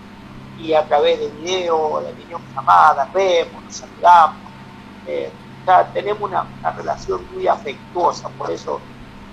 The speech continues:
hablamos de grupo, porque en realidad este era un grupo de verdad. Eh, desde el primer momento, cuando se, se empezó a trazar aquel objetivo, eh, en el momento que el Bambino escribió en el pizarrón que, que este plantel se quería,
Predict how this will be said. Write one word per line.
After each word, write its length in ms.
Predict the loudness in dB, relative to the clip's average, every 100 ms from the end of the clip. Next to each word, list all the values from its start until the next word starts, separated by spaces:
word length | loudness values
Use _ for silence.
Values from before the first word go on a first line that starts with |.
| -20 -20 -20 2
hablamos 520 | 2 6 4 4 0
de 100 | -2
grupo, 380 | -2 -2 -2 -4
porque 260 | -4 -6 -10
en 140 | -12
realidad 360 | -12 -6 -2 -2
este 140 | -2
era 100 | -8
un 80 | -8 -12
grupo 340 | -14 -14 -12
de 80 | -10
verdad. 360 | -12 -8 -6 -6 -10 -18 -18 -14
Eh, 300 | -12 -12 -12 -14 -18 -20 -20 -20 -20 -18 -18 -12
desde 240 | -10 -8
el 80 | -8
primer 400 | -10 -14 -4 -4
momento, 420 | -2 -6 -8 -14 -10
cuando 300 | -10 -10 -12
se, 120 | -14 -16 -18 -18 -12
se 100 | -10
empezó 420 | -10 -12 -6 2
a 100 | 2
trazar 340 | 0 -2 2 2
aquel 300 | 2 -6 -8
objetivo, 640 | -8 -14 -12 -4 -2 -2 -8 -20 -20 -20 -20 -20 -14
eh, 340 | -10 -8 -8 -10 -12
en 120 | -12
el 100 | -12
momento 380 | -10 -10 -6 -6
que 60 | -6
el 80 |
Bambino 380 | -6 -6 -8 -12
escribió 320 | -14 -10 -4
en 100 | -4
el 80 | -4
pizarrón 540 | -12 -10 -6 0 0 -2
que, 240 | -10 -14 -16 -20 -20 -20 -20 -20 -8
que 140 | -6
este 180 | -6 -8
plantel 420 | -4 -4 -4 -10
se 140 | -10 -12
quería, 380 | -14 -6 -2